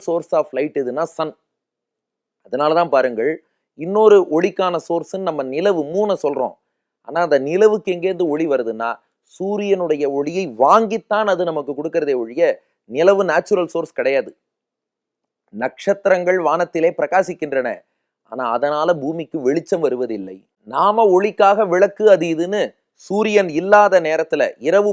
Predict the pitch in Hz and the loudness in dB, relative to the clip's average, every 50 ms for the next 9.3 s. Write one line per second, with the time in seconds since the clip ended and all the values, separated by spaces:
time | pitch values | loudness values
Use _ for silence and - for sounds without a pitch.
0 | 202 - 180 170 175 170 190 196 175 170 175 165 202 175 170 151 156 143 127 110 | -2 -2 -2 -2 0 0 -2 -2 -2 -2 -2 -4 -4 -4 -4 -2 -2 -4 -4 -6
1 | 92 _ _ _ _ _ _ _ _ _ _ - 123 131 127 139 131 139 160 175 | -8 _ _ _ _ _ _ _ _ _ _ -10 -8 -6 -6 -6 -4 -2 -2 -2
2 | 175 196 165 - 156 123 131 123 - 104 101 117 127 120 - _ _ _ - - | -4 -6 -8 -8 -4 -2 -2 -2 -2 -2 -4 -4 -4 -6 -8 _ _ _ -12 -8
3 | 202 214 220 220 208 202 185 147 123 135 151 165 175 175 185 180 180 170 151 131 | -6 -4 -4 -2 -2 -2 -2 0 0 0 0 -2 -2 2 2 2 2 2 0 0
4 | 131 156 156 - 175 147 135 139 135 135 131 120 117 120 117 113 _ _ _ _ | -2 -4 -4 -4 -4 -4 -4 -4 -4 -6 -6 -6 -6 -8 -10 -10 _ _ _ _
5 | _ - - 123 127 117 113 117 113 - 156 175 170 180 170 156 - 139 127 120 | _ -10 -6 -4 -2 -2 -2 -4 -6 -6 -8 -6 -4 -4 -4 -4 -2 -2 -2 -2
6 | 101 110 101 - 117 117 117 - _ _ _ _ _ - 117 127 180 196 185 170 | -4 -8 -8 -6 -6 -6 -6 -8 _ _ _ _ _ -4 -2 0 0 2 2 2
7 | 165 147 - - 120 113 107 107 98 - 117 120 123 120 - _ _ _ _ - | 0 0 0 -2 -4 -6 -6 -6 -10 -8 -6 -4 -4 -6 -8 _ _ _ _ -10
8 | 107 127 156 185 190 214 202 202 190 185 185 - 170 156 - - 151 123 113 - | -8 -8 -4 -2 0 0 2 2 2 0 0 -2 -6 -6 -6 -8 -8 -8 -8 -6
9 | - 110 123 151 165 - | -4 -4 -4 -4 -6 -10